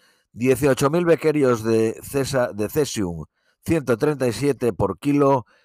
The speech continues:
fueron encontrados en un pescado capturado el dieciocho de mayo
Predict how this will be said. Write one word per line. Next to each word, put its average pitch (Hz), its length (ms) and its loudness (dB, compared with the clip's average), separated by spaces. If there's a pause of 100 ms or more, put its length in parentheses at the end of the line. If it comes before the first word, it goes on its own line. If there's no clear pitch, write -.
(220)
fueron 151 320 2
encontrados 123 640 0
en 110 60 -4
un 110 200 -10
pescado 101 480 -2
capturado 95 600 -2
el 90 80 -4
dieciocho 82 480 -6
de 95 80 -4
mayo 113 400 0